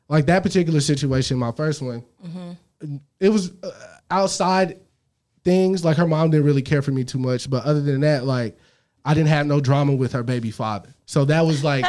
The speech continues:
Speaker 2: <laughs>
Speaker 1: that was always my number one thing.
Speaker 2: Uh.
Speaker 1: 'Cause I, I would understand how that feels if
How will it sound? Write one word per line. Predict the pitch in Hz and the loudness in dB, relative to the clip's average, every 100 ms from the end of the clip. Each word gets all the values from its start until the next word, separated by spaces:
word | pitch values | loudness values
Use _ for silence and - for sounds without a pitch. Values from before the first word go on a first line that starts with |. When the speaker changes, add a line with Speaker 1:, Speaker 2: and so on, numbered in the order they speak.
| 415 | -4
Speaker 2:
<laughs> | - | -2
Speaker 1:
that | 180 202 | 2 4
was | 185 | 4
always | 180 196 190 170 | 4 6 6 4
my | 175 | 4
number | 170 175 170 | 4 4 4
one | 165 160 - | 4 4 2
thing. | 180 160 | 0 0
Speaker 2:
Uh. | 120 104 - - 123 - | -2 -6 -14 -14 -10 0
Speaker 1:
'Cause | 180 185 | 2 4
I, | 185 220 | 2 0
I | 180 214 | 0 2
would | 214 202 | 2 0
understand | 170 170 160 175 165 | 0 -2 -2 0 0
how | 160 | 2
that | 160 156 165 | 0 0 0
feels | 165 156 139 | 2 2 2
if | 143 139 | 2 0